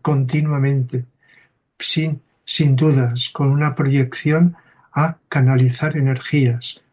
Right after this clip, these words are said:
más que en cosas cotidianas como las que hacemos nosotros. Por lo tanto, son ejemplo de consagración, y el caso de Buda, como hemos hablado otras veces,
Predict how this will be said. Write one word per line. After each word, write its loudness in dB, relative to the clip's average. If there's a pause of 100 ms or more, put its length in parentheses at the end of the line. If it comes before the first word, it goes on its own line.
más 0
que 0
en 0
cosas 0
cotidianas -2 (240)
como 4
las 2
que 0
hacemos 2
nosotros. 0 (380)
Por 0
lo 2
tanto, 2
son 0
ejemplo 2
de 2
consagración, 0
y 2
el 2
caso 0
de 0
Buda, -2
como -4
hemos -4
hablado 0 (340)
otras 0
veces, -2